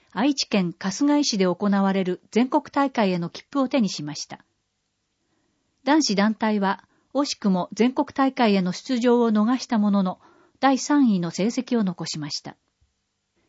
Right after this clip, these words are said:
女子剣道部主将の最上和歌子さんは、プレッシャーもあったが、監督をはじめ、多くの人の支えのおかげで、のびのびと試合をすることができた、と振り返ります。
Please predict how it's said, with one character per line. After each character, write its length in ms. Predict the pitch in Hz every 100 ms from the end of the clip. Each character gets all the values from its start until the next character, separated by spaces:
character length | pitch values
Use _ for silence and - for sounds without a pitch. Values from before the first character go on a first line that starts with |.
| _
女 140 | 277
子 120 | 294
剣 240 | - 254 247
道 180 | 240 214
部 180 | 202 -
主 160 | -
将 280 | 208 262 240
の 240 | 214 208 - - _
最 140 | 180 233
上 240 | 311 294
和 80 | 302
歌 160 | 294
子 100 | -
さ 160 | 185 165
ん 80 | 160
は、 220 | 147 - _ _ _ _ _ _ _ _ _ _
プ 100 | -
レ 80 | 294
ッ 20 |
シ 160 | 302 320
ャ 40 |
ー 40 | 302
も 160 | 294
あ 40 | 294
っ 40 |
た 180 | - 190
が、 220 | 165 - _
監 160 | - 254
督 280 | 269 262 262
を 80 | 240
は 120 | 240
じ 100 | 233
め、 220 | 220 220 - _ -
多 160 | 302
く 140 | 294 214
の 80 |
人 220 | 196 - 202
の 80 |
支 120 | 190 190 190
え 100 | 254
の 160 | 240 233
お 60 |
か 140 | 220 226
げ 140 | 220
で、 200 | 190 190 - _ -
の 120 | 185
び 120 | 220
の 120 | 320 285
び 100 | 202
と 100 | 175
試 200 | - 196
合 220 | 254 262
を 40 |
す 120 | 240 247
る 80 |
こ 100 | 247
と 100 | 240
が 120 | 214 165
で 120 | 156
き 80 | -
た、 180 | - - _ _ -
と 80 | 247
振 120 | 208
り 80 | 180
返 220 | 180 165
り 80 | 151
ま 120 | 151
す。 280 | - -